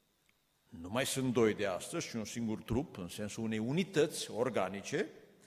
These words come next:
Deci ce a împreunat Dumnezeu, omul să nu despartă. Suntem aici pentru că este nevoie în această operație, această lucrare,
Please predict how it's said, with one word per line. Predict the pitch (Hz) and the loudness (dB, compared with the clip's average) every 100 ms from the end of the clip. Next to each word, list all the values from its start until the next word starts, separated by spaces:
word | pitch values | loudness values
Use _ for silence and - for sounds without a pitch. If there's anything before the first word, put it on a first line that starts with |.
| - - - - - - | -20 -20 -20 -20 -20 -12
Deci | 120 120 | -6 -4
ce | - 151 | 0 0
a | |
împreunat | 170 151 139 127 120 165 190 | 0 0 2 4 4 4 2
Dumnezeu, | 135 113 113 104 139 139 | 2 0 0 0 -2 -2
omul | 123 | -2
să | 113 117 | -6 -4
nu | 123 | -4
despartă. | 107 101 - 110 90 - - - - | -4 -6 -2 -2 -2 -10 -16 -20 -16
Suntem | - 139 135 110 | -4 -4 0 -2
aici | 95 123 180 - - - - _ _ | 0 0 -2 -8 -12 -20 -20 _ _
pentru | 117 113 | -6 -6
că | 110 135 | -4 -4
este | 135 139 | -4 -6
nevoie | 117 107 117 147 123 107 - - | -6 -4 -2 0 0 -2 -10 -10
în | 104 | -8
această | 98 131 - 127 | -6 -6 -2 0
operație, | 110 113 107 95 95 113 - 139 | 0 0 -2 0 0 -2 -2 -4
această | - 123 - | -2 -4 -2
lucrare, | 113 107 139 165 180 | -6 0 2 6 4